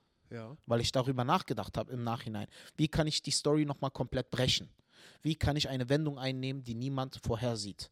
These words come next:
Speaker 1: Ja.
Speaker 2: Dieses am Ende, er hat vergessen, sich die Hände zu waschen. Sieht niemand kommen.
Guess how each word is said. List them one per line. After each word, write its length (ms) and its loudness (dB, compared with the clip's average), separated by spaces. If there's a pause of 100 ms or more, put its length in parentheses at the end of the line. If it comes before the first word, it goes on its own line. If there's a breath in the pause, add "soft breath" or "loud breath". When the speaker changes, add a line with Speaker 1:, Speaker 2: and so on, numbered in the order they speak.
Speaker 1:
Ja. 260 4 (100)
Speaker 2:
Dieses 280 2
am 160 -4
Ende, 280 0
er 100 0
hat 120 -2
vergessen, 340 -2
sich 120 -4
die 120 -2
Hände 200 0
zu 140 -8
waschen. 280 -8 (380)
Sieht 460 -4
niemand 340 -2
kommen. 260 -6